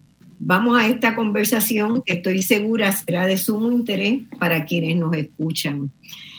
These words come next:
Bueno, voy a presentar, vamos a presentar aquí con todos los quilates que se merecen, porque cuando estábamos en serep éramos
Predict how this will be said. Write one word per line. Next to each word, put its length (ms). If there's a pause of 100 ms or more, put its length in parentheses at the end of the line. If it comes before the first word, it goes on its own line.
(640)
Bueno, 480
voy 380
a 100
presentar, 800
vamos 340
a 180
presentar 720
aquí 300
con 240
todos 220
los 160
quilates 580
que 100
se 160
merecen, 600 (400)
porque 400
cuando 280
estábamos 680
en 140
serep 520
éramos 520